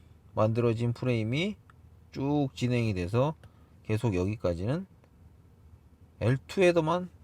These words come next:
변화가 생기겠죠. 예. 이더넷, 예, 여기가 다 뭐 예를 들어 이더넷 환경이다라고 하면 이더넷 헤더, 엘투 헤더, 헤더 정보만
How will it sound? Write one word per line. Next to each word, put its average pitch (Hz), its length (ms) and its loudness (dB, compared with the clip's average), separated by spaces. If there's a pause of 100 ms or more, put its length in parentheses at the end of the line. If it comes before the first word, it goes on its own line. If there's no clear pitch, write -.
변화가 123 520 0
생기겠죠. 110 600 -4
예. 76 180 -6 (260)
이더넷, 107 520 0 (2750)
예, 78 220 -6
여기가 90 180 -6
다 95 540 2
뭐 80 160 -6
예를 90 200 -6
들어 73 320 -8
이더넷 95 480 -2
환경이다라고 87 640 -4
하면 87 180 -6
이더넷 95 300 -4
헤더, 95 360 -4 (800)
엘투 107 520 -4
헤더, 98 380 -4 (3250)
헤더 113 200 0
정보만 104 580 -4